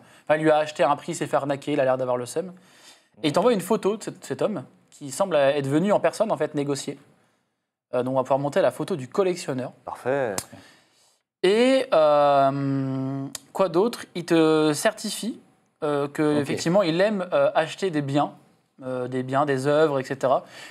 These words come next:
Speaker 1: C'est un homme d'un certain âge et qui se déplace souvent dans des très belles voitures. Euh, il a un majordome, et voilà, c'est ce genre de mec, quoi. C'est ce genre de, de gars.
Speaker 2: Hmm.
Speaker 1: Et, euh, autre chose, il te trouve dans des fichiers vidéo qu'il a piratés de la bibliothèque.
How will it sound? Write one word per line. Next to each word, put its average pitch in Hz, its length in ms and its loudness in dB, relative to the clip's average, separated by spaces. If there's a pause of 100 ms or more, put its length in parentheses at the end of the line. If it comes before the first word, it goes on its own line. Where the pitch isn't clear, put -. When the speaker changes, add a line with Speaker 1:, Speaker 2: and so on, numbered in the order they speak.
(180)
Speaker 1:
C'est - 120 -8
un - 80 2
homme 226 140 2
d'un 143 280 2
certain 175 420 -2
âge 190 340 0
et 156 100 -6
qui 147 180 -8
se 135 40 -8
déplace 175 400 0
souvent 185 220 -4
dans 143 140 -6
des 127 80 -8
très - 140 -6
belles 180 140 -2
voitures. 165 520 0
Euh, 131 240 -2 (360)
il 135 80 -2
a 131 40 4
un 131 40 0
majordome, 143 640 0
et 131 40 -2
voilà, 127 160 2
c'est - 140 -10
ce 165 180 -2
genre 170 200 2
de 160 80 -2
mec, 131 180 -6
quoi. - 160 -18 (140)
C'est - 180 -20
ce 156 100 -4
genre 156 160 2
de, 139 180 -2
de 127 100 -4
gars. 131 160 0
Speaker 2:
Hmm. 113 260 -6 (760)
Speaker 1:
Et, 233 440 4
euh, 143 480 4 (100)
autre 185 240 0
chose, 233 180 2
il 165 100 -6
te - 120 -6
trouve 220 300 -6
dans 156 120 0
des 131 400 -2
fichiers 202 400 -6
vidéo 160 320 0
qu'il 165 160 -4
a 131 60 0
piratés 170 420 -2
de 170 60 -10
la 135 200 0
bibliothèque. 143 560 -6